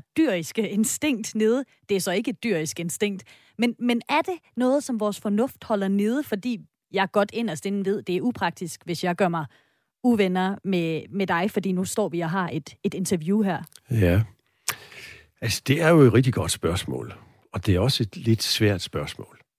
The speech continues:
Speaker 2: fordi der er jo ingen tvivl om, at, øh, altså, det, det onde kommer let ind ad bagdøren for os alle sammen. Øh, altså, vi opdager sådan set ikke, vi er i gang med det nogle gange, ikke? Fordi vi, vi, vi ser jo sjældent, når vi er havnet i hovmod,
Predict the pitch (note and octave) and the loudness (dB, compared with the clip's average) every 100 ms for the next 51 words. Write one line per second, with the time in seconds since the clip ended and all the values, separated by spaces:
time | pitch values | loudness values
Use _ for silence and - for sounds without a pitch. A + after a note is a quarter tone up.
0 | - G2+ A2+ G#2+ - - - - _ _ | -8 -2 -2 -2 -6 -16 -20 -20 _ _
1 | _ _ _ _ - G2+ G2 E3 A3+ - | _ _ _ _ -2 4 6 8 6 4
2 | F#3 E3+ C3 B2+ - - F#2+ - - - | 2 4 6 6 2 -2 -2 -2 -6 2
3 | G2+ E2 D2+ C#2+ C#2+ - _ _ - - | 2 2 -2 -6 -10 -16 _ _ -14 -14
4 | - _ - G2+ A2 A#2 A#2+ B2 A2+ A#2 | -16 _ 0 4 8 8 8 10 10 12
5 | G#3+ - B2+ G2 F#2 A#2 F#3 E3 D#3 F#2+ | 10 8 8 8 8 8 8 6 6 4
6 | F#2+ A#2 B2+ G#2+ D2 A#1+ - - _ - | 6 6 8 6 4 -4 -10 -18 _ 0
7 | - G#2+ G#2 G#2 B2 A2 A2 F#2 - - | 6 8 8 4 6 6 6 4 0 -2
8 | E2 D#2 D2+ - - - A#2 A#2 D#3 - | 0 0 -4 -8 -2 2 6 8 8 6
9 | G#2+ E2+ - A#2 A#2 G#2 A#2+ G#2 F2 D2+ | 4 4 4 4 4 4 4 2 0 0
10 | - A2+ - F#2+ - F#2 G2+ E2+ E2 E2 | -6 -6 2 2 2 2 4 4 2 0
11 | C2+ C#2 E2 G#2+ G#2 G2 G#2+ F#2 G2+ - | -2 -4 -2 2 2 2 2 2 0 -2
12 | - - - A2 F#3 F#3+ A2+ - C3+ D#3+ | -20 -6 2 6 8 8 8 6 8 6
13 | F#2 F2 F2 F#2+ A#2+ F#2 D2+ G2 B2+ E2+ | 6 4 6 8 10 8 8 8 8 6